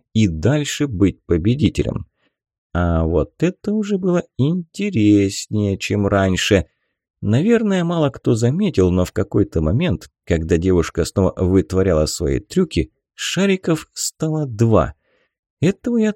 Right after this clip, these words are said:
точно не ожидал, и пусть второй немного отличался от изначального – но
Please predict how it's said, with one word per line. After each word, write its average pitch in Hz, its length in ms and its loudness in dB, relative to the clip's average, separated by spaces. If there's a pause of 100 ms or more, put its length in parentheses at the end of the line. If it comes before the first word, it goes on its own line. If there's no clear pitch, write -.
(120)
точно 156 460 0
не 151 200 -2
ожидал, 107 800 2 (160)
и 101 80 0
пусть - 420 0
второй 104 400 2
немного 95 520 2
отличался 101 720 -2
от - 140 -4
изначального – 98 800 0 (340)
но 104 220 2